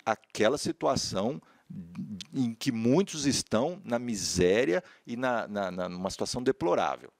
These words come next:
né? Então, o que que a gente tem pedido, né, pra, pra sociedade? Você quer fazer uma boa ação e doar para moradores de rua alimento? Ótimo. Entregue no Centro Pop, entregue no albergue, entregue na,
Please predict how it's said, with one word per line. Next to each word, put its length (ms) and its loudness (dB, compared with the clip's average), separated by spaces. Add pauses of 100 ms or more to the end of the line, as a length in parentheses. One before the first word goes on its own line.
(120)
né? 160 -6
Então, 220 -4
o 40 -6
que 120 -16
que 80 2
a 40 4
gente 220 -2
tem 160 0
pedido, 680 2 (220)
né, 140 -2
pra, 160 -4
pra 320 -10
sociedade? 680 -4
Você 300 -2
quer 160 -2
fazer 280 -2
uma 180 2
boa 240 2
ação 280 -8
e 60 -10
doar 540 4 (480)
para 320 4
moradores 500 -2
de 80 -10
rua 220 -2
alimento? 440 -4 (120)
Ótimo. 520 2 (300)
Entregue 480 4
no 100 0
Centro 380 0
Pop, 500 0 (380)
entregue 520 0
no 120 -2
albergue, 680 0 (180)
entregue 500 0
na, 380 -2